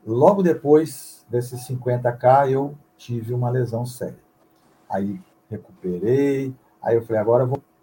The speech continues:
vou passar pro cem K, né? E fomos pro cem quilômetros. Mas, é, as pessoas, elas, elas têm uma, um dom,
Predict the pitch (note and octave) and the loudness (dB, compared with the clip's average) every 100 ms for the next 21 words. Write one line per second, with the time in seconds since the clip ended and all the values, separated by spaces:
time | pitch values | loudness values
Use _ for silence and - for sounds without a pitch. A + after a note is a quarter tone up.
0 | _ B2+ C3 C3+ B2 C3+ C#3 C3 B2+ C#3 | _ -6 0 0 2 0 0 -6 -8 -6
1 | D3 C#3+ A#2 - - _ _ _ _ - | -6 -4 -4 -6 -14 _ _ _ _ -14
2 | F2 G2+ B2 - _ - G2+ - A2 G#2+ | -6 -6 -6 -14 _ -18 -16 -6 -6 -6
3 | A2 - A2 G#2+ C3 B2 F#2 - _ _ | -8 -8 -6 -6 -4 -4 -4 -6 _ _
4 | _ _ - A2+ A#2+ B2 B2 _ _ _ | _ _ -4 2 2 0 -4 _ _ _
5 | - C3 B2+ B2+ B2+ - - A#2 - C3+ | -2 2 4 4 2 0 -4 -4 -4 -6
6 | - E3 C3 B2+ C3 - - - - A2+ | 0 2 4 2 0 -2 -12 -20 -10 -8
7 | - - C#3 C3 A#2 - A2+ G#2 G2 F#2 | -8 -6 -4 -2 -2 -4 -4 -4 -4 -4
8 | G#2+ G2+ F3+ C#3+ | -4 0 6 8